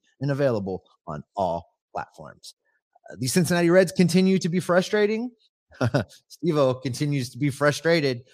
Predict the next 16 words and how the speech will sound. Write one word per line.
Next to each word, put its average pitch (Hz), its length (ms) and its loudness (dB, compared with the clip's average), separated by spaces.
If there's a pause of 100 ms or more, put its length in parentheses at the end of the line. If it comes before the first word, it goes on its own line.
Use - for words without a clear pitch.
(140)
uh, 104 180 -6
but 110 160 -4
I'll 120 80 2
tell 127 140 0
you 123 80 4
what, 101 160 4
I'm 110 120 -2
gonna 113 140 -2
be 110 140 -2
here 117 160 0
for 120 220 -2
you 117 220 -2 (220)
each 156 160 -4
and 151 100 -2
every 147 180 2
day. 98 280 0